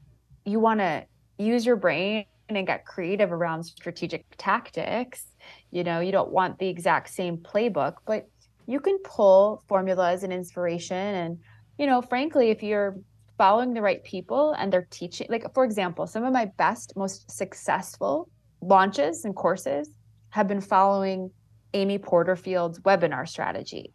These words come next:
And she teaches it for free on her podcast if you go deep on her podcast. And I've signed up for some of her, like, you know, low, low tier marketing masterclasses.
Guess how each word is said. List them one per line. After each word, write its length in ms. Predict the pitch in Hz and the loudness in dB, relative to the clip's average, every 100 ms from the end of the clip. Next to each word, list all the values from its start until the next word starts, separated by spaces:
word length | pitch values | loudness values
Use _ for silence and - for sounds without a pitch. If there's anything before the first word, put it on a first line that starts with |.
| _ _ _ - | _ _ _ -2
And 160 | 208 | -2
she 440 | - - 240 247 233 | -2 -2 0 -2 -2
teaches 380 | 240 226 220 | -4 -4 2
it 200 | 214 190 | 4 4
for 100 | - | 2
free 420 | 175 190 202 247 254 | -6 0 2 2 0
on 160 | 190 | 0
her 100 | 208 | -2
podcast 600 | 175 175 190 247 269 277 | 0 0 2 0 0 -2
if 100 | 202 | -6
you 160 | 190 180 | -4 -2
go 160 | 175 170 | 0 -2
deep 260 | 180 190 | -2 -2
on 120 | 185 | -2
her 100 | 180 | -4
podcast. 520 | - 175 214 269 277 277 - _ _ - | -4 -4 -2 0 0 -2 -12 _ _ -4
And 140 | 226 | 0
I've 100 | 240 | 2
signed 260 | 262 254 247 | 4 4 4
up 180 | 247 | 2
for 80 | 240 | -2
some 180 | 233 220 | -4 -2
of 120 | 214 | -2
her, 140 | 220 214 | 0 4
like, 260 | 196 196 - _ _ | 4 4 -2 _ _
you 120 | 214 | -4
know, 320 | 190 165 170 - _ - | -2 -2 -6 -10 _ -2
low, 360 | 190 202 190 - _ | 4 4 2 -10 _
low 240 | - 202 202 | -2 0 0
tier 380 | - 214 190 165 _ - | 0 -4 -4 -6 _ -8
marketing 520 | 165 202 202 170 170 | -2 0 -2 -6 -6
masterclasses. 1000 | 170 185 190 180 170 - - - - | -4 0 0 -2 -8 -8 -8 -12 -16